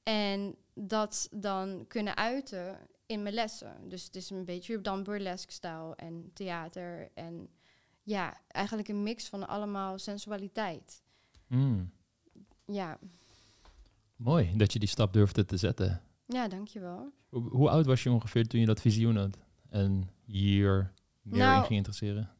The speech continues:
Speaker 1: ja, het is heel gek. Normaal ben ik niet zo zweverig of zo, maar het is gewoon een, een beeld dat ik ineens voor me kreeg, dat ik echt graag wilde doen. Eh, hoe oud was ik? Ik denk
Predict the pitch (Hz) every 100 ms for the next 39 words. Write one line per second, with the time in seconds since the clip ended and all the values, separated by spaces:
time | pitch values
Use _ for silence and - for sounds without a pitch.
0 | _ _ 247 285 254 262 254 247 247 214
1 | 202 202 202 196 202 208 202 - 180 208
2 | 247 277 - - - - - - - 190
3 | - 180 175 - 180 175 - _ _ _
4 | 196 175 196 208 214 208 180 175 180 -
5 | 170 175 - 170 190 - 196 175 170 -
6 | - - 208 190 185 180 202 190 202 _
7 | - _ _ _ _ _ _ _ 220 214
8 | 208 196 - _ 202 214 214 220 185 226
9 | - 180 - _ _ 202 185 190 185 180